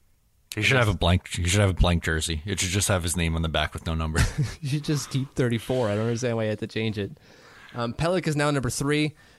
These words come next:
Speaker 2: Mayfield is now number twenty-four 'cause he was super original and just switched the numbers around.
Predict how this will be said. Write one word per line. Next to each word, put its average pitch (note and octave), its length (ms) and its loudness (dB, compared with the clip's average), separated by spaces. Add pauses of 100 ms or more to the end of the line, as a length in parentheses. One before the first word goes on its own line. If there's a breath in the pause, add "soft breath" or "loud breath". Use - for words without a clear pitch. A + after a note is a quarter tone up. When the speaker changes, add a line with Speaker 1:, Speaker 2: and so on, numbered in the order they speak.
(120)
Speaker 2:
Mayfield D#3 400 2
is C3+ 120 2
now C3 200 2
number B2 240 0
twenty-four B2+ 640 0
'cause B2 160 0
he A2+ 60 2
was G#2 100 -2
super - 240 -4
original A2 340 0
and G2+ 100 0
just - 280 -6 (180)
switched - 320 -4
the G#2+ 100 -2
numbers G#2+ 320 0
around. A#2+ 420 0